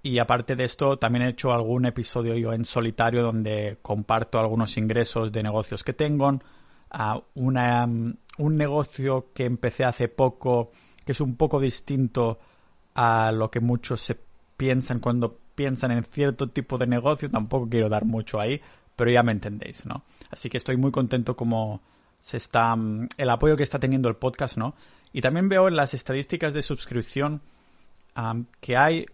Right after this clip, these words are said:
pues, más suscripciones, más oyentes, y estamos en nada a punto de llegar a un millón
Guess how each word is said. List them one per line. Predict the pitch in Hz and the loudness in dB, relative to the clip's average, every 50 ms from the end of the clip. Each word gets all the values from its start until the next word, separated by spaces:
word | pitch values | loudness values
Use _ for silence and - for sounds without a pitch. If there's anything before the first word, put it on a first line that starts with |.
| - - - _ _ _ _ _ - _ - - | -20 -20 -20 _ _ _ _ _ -20 _ -20 -12
pues, | - 123 - - - | -12 -12 -12 -12 -8
más | - 127 147 175 - | -2 0 2 2 2
suscripciones, | - 143 - - 131 113 - - 151 151 151 147 147 151 147 - - - - _ _ - | 0 -4 -2 -2 -2 -2 0 0 2 2 2 2 0 -2 -4 -6 -12 -18 -20 _ _ -4
más | 135 123 135 135 - | -2 0 0 0 0
oyentes, | 139 131 120 127 139 135 123 - 143 143 143 - - - _ _ _ _ _ _ _ _ _ _ | -2 0 0 2 2 0 0 0 0 -2 -2 -4 -8 -16 _ _ _ _ _ _ _ _ _ _
y | - 147 127 131 | -8 -2 -2 -2
estamos | 120 - - 143 127 135 143 139 123 | -2 0 0 2 2 2 2 2 2
en | 131 127 127 | 2 2 4
nada | 127 123 123 127 127 | 4 4 4 4 4
a | 120 | 4
punto | - 131 120 117 120 | 4 2 2 2 2
de | 117 113 | 0 2
llegar | 113 107 107 110 107 | 0 0 -2 -2 -2
a | 107 107 | -2 0
un | 113 120 120 117 | 0 2 2 0
millón | 117 110 110 113 113 113 113 110 - | 0 0 0 0 0 0 -2 -4 -6